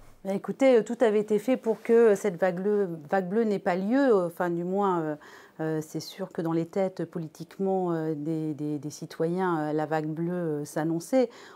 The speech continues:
En revanche, le découpage avait été quand même savamment étudié, euh, pour que, euh, elle soit amoindrie ou qu'elle n'existe pas.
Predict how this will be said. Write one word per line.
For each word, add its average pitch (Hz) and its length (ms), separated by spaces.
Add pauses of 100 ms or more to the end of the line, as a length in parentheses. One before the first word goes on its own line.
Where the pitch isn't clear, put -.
En 160 100
revanche, 185 360
le 202 80
découpage 190 500
avait 160 200
été 170 220
quand 185 140
même 190 140
savamment 185 500
étudié, 175 600
euh, 175 80
pour 180 240
que, - 120
euh, 160 480
elle 160 120
soit 190 300
amoindrie 190 760
ou 180 40
qu'elle 180 200
n'existe 170 440
pas. 226 220